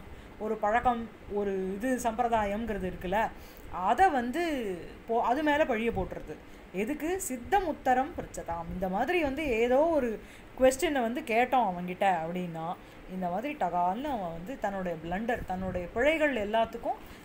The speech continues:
he will be having, he will be quoting some reason or other. சரியா? ஆ? அதான். அப்புறம்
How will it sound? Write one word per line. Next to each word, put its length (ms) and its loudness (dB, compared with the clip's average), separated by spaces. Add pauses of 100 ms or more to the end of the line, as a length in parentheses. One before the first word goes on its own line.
(140)
he 40 -8
will 280 -4
be 100 2 (100)
having, 380 2
he 80 -6
will 160 -6
be 160 -4
quoting 320 0
some 220 -2
reason 320 -6
or 100 -6
other. 240 -12 (1600)
சரியா? 360 -8 (920)
ஆ? 60 -8 (720)
அதான். 580 -6
அப்புறம் 300 -8